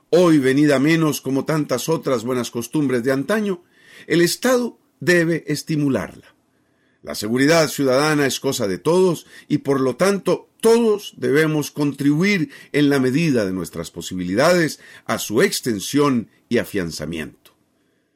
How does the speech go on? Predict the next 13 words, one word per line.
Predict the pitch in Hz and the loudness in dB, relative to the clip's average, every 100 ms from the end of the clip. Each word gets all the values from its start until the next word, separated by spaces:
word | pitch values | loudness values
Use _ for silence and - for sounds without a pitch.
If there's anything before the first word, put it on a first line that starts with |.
| _ _ | _ _
Pero, | - 92 | -8 -4
naturalmente, | 120 - 151 165 139 120 87 78 _ _ _ | -2 0 0 2 0 -2 -8 -14 _ _ _
no | 120 127 | -4 0
podemos | 120 120 117 104 | 0 2 0 -2
enfrentarnos | 101 - 92 85 123 113 101 90 | -8 -6 -6 -2 -2 -2 -6 -6
a | |
los | 87 80 | -8 -8
delincuentes | 85 82 107 127 - 90 | -8 -8 -4 -4 -4 -6
con | - 76 | -8 -10
las | 76 | -6
manos | 101 85 58 | -6 -8 -10
vacías. | - 175 170 95 - _ _ _ _ _ _ _ - | -10 -6 -4 -6 -12 _ _ _ _ _ _ _ 0
Ellos, | 135 139 196 190 | 0 0 -4 -6